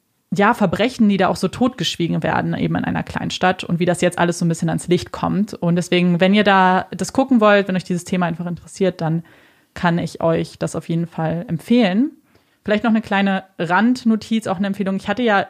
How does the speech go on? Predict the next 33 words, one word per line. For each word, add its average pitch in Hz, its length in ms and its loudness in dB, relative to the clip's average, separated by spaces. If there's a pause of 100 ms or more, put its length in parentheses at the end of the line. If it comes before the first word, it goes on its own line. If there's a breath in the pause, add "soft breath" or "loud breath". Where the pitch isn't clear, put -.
(120)
in 170 160 -2
irgendeinem 233 300 2
anderen 214 240 0
Kontext, 202 340 -4
glaube 185 160 0
ich, 185 120 -6
schon 185 100 -4
mal 175 100 0
über 170 180 -2
Thirteen 185 300 0
Reasons 175 340 -2
Why 165 200 0
gesprochen, 220 580 0
also 165 220 -2
Tote - 260 -4
Mädchen 170 220 -2
lügen 214 180 2
nicht. 202 260 -2 (520 loud breath)
Und 196 640 2 (500)
kleiner 180 300 -2
Spoiler, 240 580 0 (480 soft breath)
in 190 80 0
der 190 140 2
zweiten 196 260 0
Staffel 202 300 0
geht's 185 180 -2
ja 180 120 0
auch 170 160 0
um 165 80 -4
einen 165 180 -6
Prozess, - 540 -6
auch 165 280 -2
um 160 380 -4